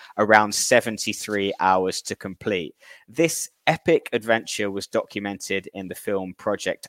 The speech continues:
Iceman, which is on YouTube now, and I would strongly recommend it. I know some of our patrons have watched already. But the reason we're talking about it now on a football podcast is because Anders has turned to his next mission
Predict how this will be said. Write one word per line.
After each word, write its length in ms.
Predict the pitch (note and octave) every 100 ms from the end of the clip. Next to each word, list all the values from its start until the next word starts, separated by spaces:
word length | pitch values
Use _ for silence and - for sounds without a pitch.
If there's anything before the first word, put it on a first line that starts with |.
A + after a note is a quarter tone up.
| G2+
Iceman, 460 | G#2+ - G2+ C#3 -
which 240 | - - G#2+
is 200 | F#2+ -
on 160 | A#2+ G#2
YouTube 360 | G#2+ - G2+
now, 300 | G2 F#2+ G#2
and 120 | F#2+ F#2+
I 20 |
would 160 | F#2
strongly 560 | - - - A#2 G#2+ G2
recommend 540 | F#2+ - G2+ G#2+ G2+
it. 100 | F2+ -
I 100 | G2+
know 260 | G2+ F#2+ F#2 _ - -
some 220 | - G#2+
of 140 | G2 -
our 100 | E2+
patrons 600 | - G#2+ - F#2+ E2+ -
have 120 | F2+
watched 300 | F#2+ - -
already. 460 | F2+ G2 E2+ D#2+ - _ _ _ -
But 100 | A2+
the 80 |
reason 440 | B2 D3+ E3+ C#3 G#2+
we're 160 | C3+
talking 400 | D#3 A2+ - F#2+
about 240 | F2+ E2+ F2
it 100 | -
now 280 | F#2 F2+ -
on 80 | F2
a 60 |
football 440 | - - F3+ - G2
podcast 640 | - D#2+ - A#1 - - _ - _
is 120 | G#2
because 320 | - - A2 -
Anders 380 | A#2 A#2 A2 -
has 160 | G#2 -
turned 380 | - G#2+ G2+
to 100 | -
his 240 | F#2 G2+ -
next 420 | G2 C#3+ - -
mission 460 | - - - D2